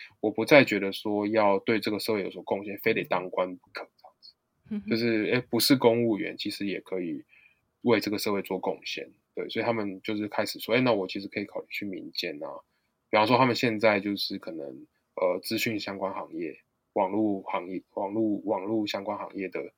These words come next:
Speaker 1: 这个，这个变得比较热门，在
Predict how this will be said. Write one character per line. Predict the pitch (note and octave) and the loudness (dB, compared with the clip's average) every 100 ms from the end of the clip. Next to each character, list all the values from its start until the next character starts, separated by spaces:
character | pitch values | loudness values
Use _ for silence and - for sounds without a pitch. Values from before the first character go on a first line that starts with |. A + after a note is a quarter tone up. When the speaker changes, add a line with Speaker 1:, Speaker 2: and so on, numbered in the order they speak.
| _ - | _ -10
Speaker 1:
这 | G2+ | -4
个， | G2 A#2+ D#2+ - _ _ - | -2 -2 -4 -8 _ _ -10
这 | F#2+ | -6
个 | E2 D#2 - - _ _ _ _ _ | -4 -4 -6 -12 _ _ _ _ _
变 | - A2 | 6 6
得 | |
比 | F#2+ | 6
较 | F#2+ | 4
热 | G#2 F2+ | 4 0
门， | - _ _ _ - | -4 _ _ _ 2
在 | G#2 F#2 | 4 4